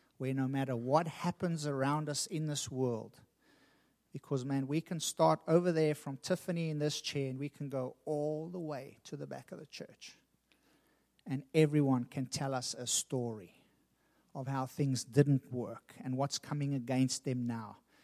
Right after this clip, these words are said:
Children not serving God, marriages falling apart, people just being whacked, you losing your job, all these things happening. And if we look at those things outside of us being a son or a daughter,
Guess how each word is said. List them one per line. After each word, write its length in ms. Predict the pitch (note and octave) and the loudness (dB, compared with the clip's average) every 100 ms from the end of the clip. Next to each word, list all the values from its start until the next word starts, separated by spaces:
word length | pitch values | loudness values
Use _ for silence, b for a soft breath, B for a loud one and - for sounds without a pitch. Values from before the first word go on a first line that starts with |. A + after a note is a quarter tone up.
| b b b | b b b
Children 600 | - - D#3+ D#3+ C#3+ A#2+ | -2 6 8 8 4 0
not 200 | B2 C#3 | -2 -2
serving 460 | - - C#3+ C3 C3 | -2 0 0 0 0
God, 300 | B2+ B2 A2+ | 0 0 -2
marriages 680 | A#2 C3 C#3+ D3 - C3+ A2+ | -2 -2 0 -2 -6 -10 -8
falling 460 | - - C#3+ C3+ C3 | -8 -4 -2 0 -2
apart, 460 | B2 - C3 G#2+ | -4 -4 -2 -2
people 300 | - D#3 - | -2 -2 -2
just 280 | C#3 D3+ - | -6 -6 -6
being 180 | D3 C#3 | -2 0
whacked, 320 | C#3 A2 - | 0 -2 2
you 160 | C#3 D3+ | 6 6
losing 420 | C#3 C#3+ C3 C#3 | 6 2 0 -2
your 140 | C3+ A#2+ | -4 -4
job, 400 | G#2+ C#3 A#2+ - B B _ | 2 4 2 -2 B B _
all 300 | F#3 G3+ G3 | 6 6 4
these 380 | E3+ F3 F3+ D3+ | 4 4 4 2
things 400 | - D#3+ D3+ C3 | 2 2 2 -2
happening. 500 | - D3+ D#3 C3+ A#2+ | -4 -2 0 0 0
And 140 | B2 | -2
if 180 | D#3+ - | -4 4
we 80 | D3+ | 6
look 240 | C#3+ F#3 | 8 6
at 160 | G3+ - | 4 4
those 320 | E3+ F#3+ F#3+ | 6 6 6
things 400 | - F#3 F3 - - | 2 0 0 -2 -6
outside 840 | E3 F3+ F#3 - - F3 F3 E3+ F3 - | -4 -4 -4 -2 2 4 6 6 4 2
of 320 | D3 C3 - b b b _ | 2 2 -4 b b b _
us 480 | E3+ E3 - - - - C#3 | 0 2 2 0 -2 -6 0
being 360 | D3 D3 D3 - | 4 4 2 -4
a 80 | C3+ | -4
son 680 | - - D#3+ D3+ D#3 D#3+ F3+ _ - | -2 0 2 0 -2 -8 -12 _ 0
or 180 | C#3 | 4
a 60 | C#3 | 4
daughter, 640 | A#2+ C3+ C#3 C#3 D#3 D#3 | 2 2 0 0 -2 -2